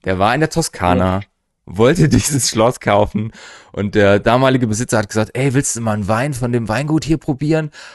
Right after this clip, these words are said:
Speaker 1: Hat ihm, wie später rauskam, ein Barolo eingeschenkt. Sehr, sehr hochpreisiger, teurer, prestigeträchtiger Wein. Das Ding fand's geil und hat die Weinberge mitgekauft und hat dann festgestellt,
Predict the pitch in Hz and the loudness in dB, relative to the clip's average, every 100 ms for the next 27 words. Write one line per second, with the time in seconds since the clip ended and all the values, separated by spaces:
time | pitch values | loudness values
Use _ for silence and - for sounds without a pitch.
0 | _ - 135 - 147 131 117 - 113 117 | _ -8 -6 -2 -2 -2 -4 -2 -2 0
1 | 90 117 - 117 104 95 101 87 95 120 | 0 0 0 0 0 2 2 2 0 2
2 | 127 90 71 80 90 - 104 147 - - | 4 4 2 -2 -4 -2 -4 -4 -10 -14
3 | - 73 76 80 80 78 76 _ - - | -6 -4 -4 -2 -2 -2 -6 _ -16 -12
4 | 85 - 80 87 80 76 80 80 78 78 | -12 -8 -8 -8 -12 -10 -8 -8 -10 -12
5 | - 76 - 92 - 90 - 90 82 101 | -14 -16 -12 -12 -8 -8 -6 -4 0 0
6 | 143 - - - - 156 175 139 107 - | -2 -10 -20 -18 -4 -2 0 -2 -2 -2
7 | 98 120 170 _ _ _ _ - 117 131 | 0 0 -4 _ _ _ _ -2 0 0
8 | 123 123 147 147 143 175 - - 101 - | 2 2 4 2 0 -4 -6 -6 -2 -2
9 | - - 110 117 120 131 - - - 131 | -6 -8 -6 -4 -4 -4 -6 -10 -4 -2
10 | 135 | -4